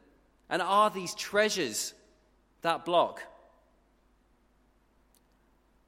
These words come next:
Are there earthly things that are getting in the way of your relationship with God?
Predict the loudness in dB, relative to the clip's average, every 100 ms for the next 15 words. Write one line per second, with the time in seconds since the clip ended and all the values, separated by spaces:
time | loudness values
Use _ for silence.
0 | _ _ _ 0 2 2 2 6 4 4
1 | -8 -4 -2 -2 -2 -6 -8 -6 -4 -4
2 | -6 -8 -4 -4 -4 0 2 2 0 -2
3 | -2 0 0 -2 -4 -8 -8 -8 -10 -6
4 | -2 -2 -2